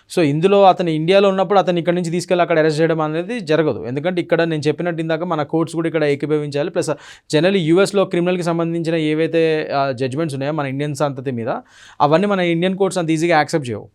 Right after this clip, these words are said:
మళ్ళీ ఇక్కడ కూడా మీరు అది, ఆ, వాటిని ఇక్కడ ఫార్వర్డ్ చేసుకోవాలి. మరి ఇక్కడ మెజిస్ట్రేట్ దగ్గర అవన్నీ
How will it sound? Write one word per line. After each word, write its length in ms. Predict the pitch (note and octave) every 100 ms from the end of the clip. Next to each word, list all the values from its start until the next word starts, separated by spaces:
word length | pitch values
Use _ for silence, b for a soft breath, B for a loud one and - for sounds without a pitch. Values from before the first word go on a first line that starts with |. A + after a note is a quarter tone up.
| C3+
మళ్ళీ 120 | C3+
ఇక్కడ 140 | C#3+
కూడా 160 | D#3+ F#3+
మీరు 180 | F#3+ F3
అది, 380 | E3+ E3 D#3+ D3+
ఆ, 160 | C#3+
వాటిని 280 | D3 D3+ D3
ఇక్కడ 160 | D3 D3
ఫార్వర్డ్ 400 | D3+ D3 E3 D#3+
చేసుకోవాలి. 320 | D#3+ F3+ G#3
మరి 140 | E3
ఇక్కడ 220 | D3 D#3+
మెజిస్ట్రేట్ 480 | E3 D#3 D3+ - E3
దగ్గర 200 | D#3 D#3
అవన్నీ 280 | D3+ D3